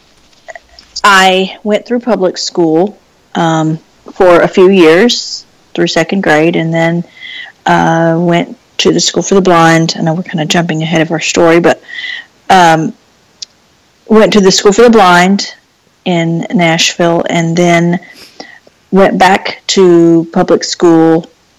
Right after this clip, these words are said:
in the eleventh grade and graduated from there. And I feel like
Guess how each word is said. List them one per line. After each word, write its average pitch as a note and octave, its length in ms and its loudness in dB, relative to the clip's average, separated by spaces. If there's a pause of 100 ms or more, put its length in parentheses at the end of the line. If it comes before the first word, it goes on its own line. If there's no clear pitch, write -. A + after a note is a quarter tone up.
(200)
in E3+ 240 -2
the D#3+ 200 4
eleventh G3 440 0
grade D#3 280 -6
and E3+ 140 -6
graduated D#3+ 520 -2
from E3+ 220 -8
there. D#3+ 340 -2 (500)
And F#3 440 2 (420)
I F3+ 220 2
feel F#3+ 220 2
like E3+ 420 2